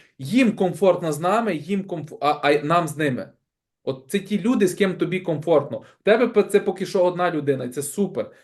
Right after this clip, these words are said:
розумієш? І це, ну, це, це, це, це, це круто. І от я навіть спілкувався з одною людиною, з одним партнером,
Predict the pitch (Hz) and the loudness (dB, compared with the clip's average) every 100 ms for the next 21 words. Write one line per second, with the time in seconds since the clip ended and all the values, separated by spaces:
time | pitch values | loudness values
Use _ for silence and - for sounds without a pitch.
0 | _ 127 143 180 233 269 - _ _ 135 | _ -10 -4 -2 -2 -4 -10 _ _ -6
1 | 135 180 180 175 165 156 151 165 147 123 | 0 4 6 8 6 4 2 -2 -4 -2
2 | 165 151 160 156 170 156 156 156 151 151 | -2 -2 -4 -4 2 4 4 4 2 0
3 | 165 - 156 202 208 - - _ _ _ | -4 -6 -6 -2 -2 -2 -12 _ _ _
4 | _ - 127 147 147 151 147 147 185 196 | _ -8 0 2 4 6 6 6 2 2
5 | 185 175 156 143 - 151 190 185 151 143 | 0 0 -4 -8 -8 2 2 2 -2 -4
6 | 175 170 156 196 233 160 143 151 139 147 | -4 -2 -2 0 0 -2 -6 -8 -4 -4
7 | 156 147 123 | 0 0 0